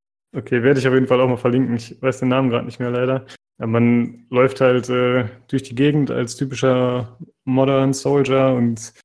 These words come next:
nach jedem Kill kriegt man einen Rank up und am Ende tötet man so einen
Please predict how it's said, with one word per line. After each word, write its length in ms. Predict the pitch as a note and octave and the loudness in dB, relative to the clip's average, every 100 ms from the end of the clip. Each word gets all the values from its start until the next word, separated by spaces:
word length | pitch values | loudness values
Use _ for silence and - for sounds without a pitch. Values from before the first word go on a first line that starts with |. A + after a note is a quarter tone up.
| _ _ _ B2+ | _ _ _ -6
nach 120 | A2+ | 0
jedem 360 | C3 B2+ B2 | 2 4 4
Kill 560 | A#2 C#3+ C#3+ C#3 C3+ C3 | 4 2 2 4 4 2
kriegt 240 | - C3+ | 0 0
man 140 | C3 A#2+ | 2 2
einen 140 | A#2+ | 4
Rank 180 | C3 C#3 | 2 2
up 240 | C#3 C3+ | 0 0
und 100 | B2 | 2
am 140 | A#2+ A#2+ | 0 2
Ende 400 | B2 B2+ B2 A2+ | 0 0 -2 -2
tötet 280 | C3 B2 B2+ | -2 -2 -2
man 160 | B2 | -4
so 100 | A#2+ | -4
einen 380 | A#2 A2+ A#2 - | -6 -6 -6 -8